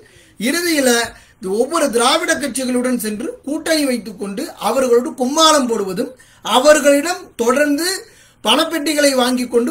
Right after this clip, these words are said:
பதுக்கி கொண்டிருப்பதும் தான் இவர்களுடைய மிக முக்கியமான கடமை. இதைத்தான் இன்றைக்கு தகப்பனும் மகனும் சிறப்பாக செய்து கொண்டிருக்கின்றார்கள்.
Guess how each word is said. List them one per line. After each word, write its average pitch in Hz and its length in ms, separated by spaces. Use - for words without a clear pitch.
பதுக்கி 311 540
கொண்டிருப்பதும் 233 640
தான் 247 160
இவர்களுடைய 220 580
மிக 208 240
முக்கியமான 196 500
கடமை. 170 340
இதைத்தான் 233 500
இன்றைக்கு 240 360
தகப்பனும் 247 540
மகனும் 202 380
சிறப்பாக 247 680
செய்து 202 220
கொண்டிருக்கின்றார்கள். 160 680